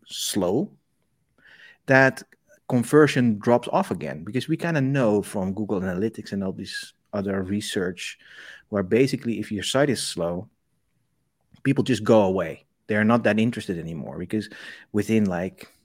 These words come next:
I guess a second or something, I, I forgot the numbers exactly, you have to kind of be like, "Okay, that's what's happening.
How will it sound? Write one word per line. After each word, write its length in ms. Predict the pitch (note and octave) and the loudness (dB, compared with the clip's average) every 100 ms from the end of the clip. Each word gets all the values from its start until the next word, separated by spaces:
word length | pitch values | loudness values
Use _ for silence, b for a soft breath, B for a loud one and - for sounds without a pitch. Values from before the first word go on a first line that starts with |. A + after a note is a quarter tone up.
| - | -18
I 80 | F2+ | -14
guess 280 | E2+ F#2 G2 | -8 -6 -4
a 60 | - | -4
second 500 | - A#2+ A#2 A2+ G#2 | 0 0 0 -2 -2
or 60 | |
something, 420 | - C3 B2+ C3 | -2 -4 -2 -2
I, 100 | G#2+ - | -2 -2
I 80 | F#2+ | -4
forgot 400 | A2 G#2 G#2 A2 | -2 0 0 2
the 80 | |
numbers 380 | G#2 G#2 G2+ F#2+ | 0 2 0 -4
exactly, 600 | F#2+ - A#2 - F#2+ G2 - B B B | -6 -2 -2 0 -4 -4 -6 B B B
you 80 | A#2 | 0
have 160 | C3 | 0
to 100 | - | 0
kind 220 | - A#2+ A2+ | 0 2 2
of 180 | - - | 0 -4
be 140 | A2 G2+ | -2 0
like, 200 | F#2+ - F3+ | -2 -2 -2
"Okay, 260 | - C3 | 2 2
that's 320 | F2 C#3 - | 2 -2 -2
what's 160 | G2+ - | -6 -4
happening. 460 | - - D#2 - | -6 -6 -10 -12